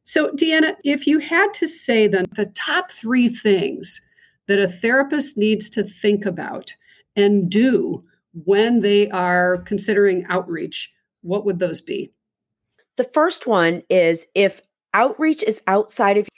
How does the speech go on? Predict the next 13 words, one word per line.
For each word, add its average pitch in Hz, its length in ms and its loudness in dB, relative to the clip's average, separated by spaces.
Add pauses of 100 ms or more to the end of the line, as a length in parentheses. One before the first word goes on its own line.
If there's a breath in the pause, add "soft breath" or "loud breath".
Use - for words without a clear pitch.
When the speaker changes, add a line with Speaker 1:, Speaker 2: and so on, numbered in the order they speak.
(140)
Speaker 2:
of 180 140 -2
your 156 100 0
comfort 165 400 -6
zone, 214 440 0 (400 soft breath)
try 269 360 0
to 311 80 0
have 220 280 0
a 180 100 0
role. 147 540 0 (180)
If 220 140 0
you're 247 160 2
in 226 100 0
person, 220 520 0